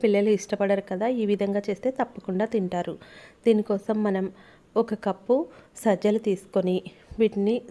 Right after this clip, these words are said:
శుభ్రంగా ఒకసారి ఏమైనా ఉన్నాయేమో చూసుకొని ఇలాగ నీళ్ళల్లో నానబెట్టాలి ఒక నైట్ అంతా.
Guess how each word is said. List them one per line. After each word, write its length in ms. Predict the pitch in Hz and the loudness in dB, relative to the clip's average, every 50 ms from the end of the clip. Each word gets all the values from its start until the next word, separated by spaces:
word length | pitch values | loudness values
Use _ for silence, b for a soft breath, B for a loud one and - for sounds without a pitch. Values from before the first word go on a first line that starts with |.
| - - | -2 0
శుభ్రంగా 420 | 208 185 180 202 196 196 208 214 214 | 0 2 2 2 2 2 2 0 0
ఒకసారి 340 | 214 - - 202 190 190 202 208 | 0 -2 0 0 2 2 2 0
ఏమైనా 260 | 202 196 196 196 202 196 196 | 0 0 2 2 0 0 0
ఉన్నాయేమో 440 | 185 185 190 196 196 190 190 208 214 - - | 0 0 0 0 0 0 0 -2 -2 -2 -2
చూసుకొని 520 | 202 190 185 - - - 202 185 208 254 320 - B B B B B B B B B B _ _ - 226 220 | -2 -2 -4 -6 -6 -4 -2 0 0 -2 -2 -4 B B B B B B B B B B _ _ 0 2 4
ఇలాగ 280 | 214 196 190 196 233 247 247 | 4 4 4 2 0 0 2
నీళ్ళల్లో 460 | 214 202 196 196 196 196 202 226 277 339 320 262 208 | 2 2 2 2 2 2 2 2 2 0 0 0 0
నానబెట్టాలి 640 | 190 185 190 185 190 180 185 - 180 180 214 240 240 233 | 0 -2 0 0 0 0 0 0 0 2 2 2 2 0
ఒక 180 | 233 202 185 180 | 0 -2 -2 0
నైట్ 220 | 180 175 175 - 175 | 0 -2 -2 -2 -4
అంతా. 260 | 175 165 160 175 165 | -4 -6 -6 -8 -8